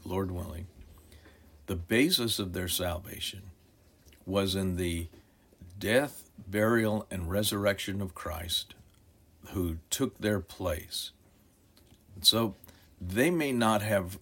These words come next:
understood that they were looking forward to that, or that they, uh, that that was going to have to take place. Their requirement for salvation in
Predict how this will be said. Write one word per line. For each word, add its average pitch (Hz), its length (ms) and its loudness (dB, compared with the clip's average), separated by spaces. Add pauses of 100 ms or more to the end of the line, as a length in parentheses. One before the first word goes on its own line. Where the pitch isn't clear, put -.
understood 110 840 2
that 92 140 -6
they 104 140 2
were 101 180 0
looking 92 400 -2
forward 90 760 -2 (220)
to - 160 -6
that, 82 320 -6
or 110 200 2
that 98 220 0
they, 98 260 2 (420)
uh, - 260 -10 (200)
that 92 220 -4
that 107 200 6
was 92 160 0
going 98 300 0
to 87 80 -2
have 82 240 -2
to 87 80 -12
take 82 380 -6
place. 85 420 -4 (680)
Their 113 680 4 (840)
requirement 113 920 4
for 90 220 -6
salvation 92 720 0
in 90 160 -2